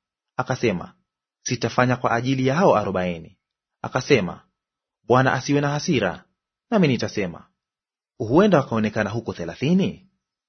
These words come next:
Akasema, "Sitafanya, nikiona humo thelathini."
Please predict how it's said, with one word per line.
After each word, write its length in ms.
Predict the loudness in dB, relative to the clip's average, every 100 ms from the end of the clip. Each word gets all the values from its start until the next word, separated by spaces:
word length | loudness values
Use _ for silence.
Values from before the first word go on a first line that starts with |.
| _
Akasema, 640 | -6 -4 -2 -2 -2 -6 -18 _ _ _ _
"Sitafanya, 720 | -2 0 2 0 0 -6 -16 _ _ _ _
nikiona 440 | -8 -4 -2 -2 0
humo 280 | 2 2
thelathini." 680 | 0 -2 -2 -4 -8 -10 -18